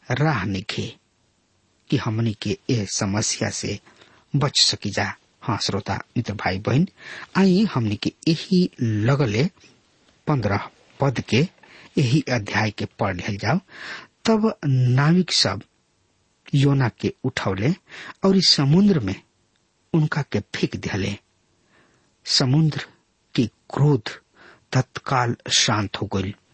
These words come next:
हाँ श्रोता, मित्र, भाई, बहन, ई पद हमनी के ई स्पष्ट क देता कि ऊ तूफान एगो अति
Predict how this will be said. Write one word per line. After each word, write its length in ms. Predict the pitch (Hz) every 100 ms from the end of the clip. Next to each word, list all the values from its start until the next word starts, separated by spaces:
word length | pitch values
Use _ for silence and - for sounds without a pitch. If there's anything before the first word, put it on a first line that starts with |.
| _ -
हाँ 240 | 131 98
श्रोता, 420 | - - 101 87 85 - 139
मित्र, 180 | -
भाई, 240 | 101 - 98
बहन, 340 | 110 101 101 - _ _ - - -
ई 80 | 214 190
पद 180 | 190 185
हमनी 320 | 160 123 131 151
के 180 | -
ई 240 | 104 110 104 -
स्पष्ट 540 | - - - 131 - -
क 160 | 143
देता 300 | 123 101 - - -
कि 160 | 98 101 -
ऊ 180 | 117 92 - - - -
तूफान 500 | 123 - - 160 - -
एगो 300 | 110 104 101 - _ _ - - - -
अति 360 | 175 - 190